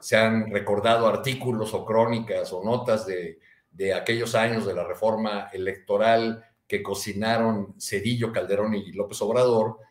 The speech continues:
eh, y se ha recordado que la presidencia del Consejo para José Waldenberg fue resultado, eh, o se debe fundamentalmente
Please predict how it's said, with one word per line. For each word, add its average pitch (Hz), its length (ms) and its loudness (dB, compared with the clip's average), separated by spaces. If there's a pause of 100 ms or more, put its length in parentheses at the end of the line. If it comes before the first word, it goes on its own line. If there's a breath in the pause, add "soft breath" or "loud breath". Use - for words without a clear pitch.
(160 soft breath)
eh, 90 340 -8
y 104 120 -8
se 117 160 2
ha 120 100 4
recordado 127 640 2
que 87 320 -10 (220)
la 92 260 -8
presidencia 131 1200 -2
del 92 240 -10
Consejo 101 500 -2
para 90 280 -2
José 98 260 -2
Waldenberg 113 640 4 (260 loud breath)
fue 143 220 4
resultado, 156 1000 -2
eh, 101 320 0
o 110 100 0
se 107 200 -2
debe 160 540 2
fundamentalmente 127 1120 -2